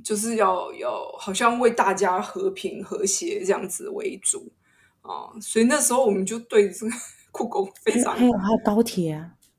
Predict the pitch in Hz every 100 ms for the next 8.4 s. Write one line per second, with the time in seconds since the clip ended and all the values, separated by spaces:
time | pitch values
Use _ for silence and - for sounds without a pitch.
0 | _ _ - 202 190 151 139 127 - 156
1 | 123 - - _ _ _ _ 220 190 -
2 | 247 214 220 175 180 196 - 190 185 180
3 | 185 170 175 170 185 190 214 185 170 165
4 | 165 - 175 175 - 175 151 160 175 185
5 | 185 185 160 165 160 147 156 151 156 -
6 | 151 143 139 143 - - - - - -
7 | - - - 247 190 143 143 135 156 180
8 | 131 127 147 -